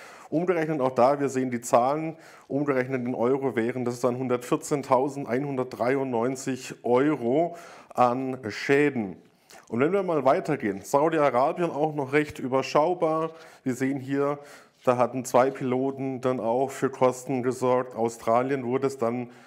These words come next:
schon ein bisschen mehr, deutlich mehr,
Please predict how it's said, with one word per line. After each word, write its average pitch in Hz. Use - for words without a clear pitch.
schon 143
ein 120
bisschen 117
mehr, 127
deutlich 165
mehr, 160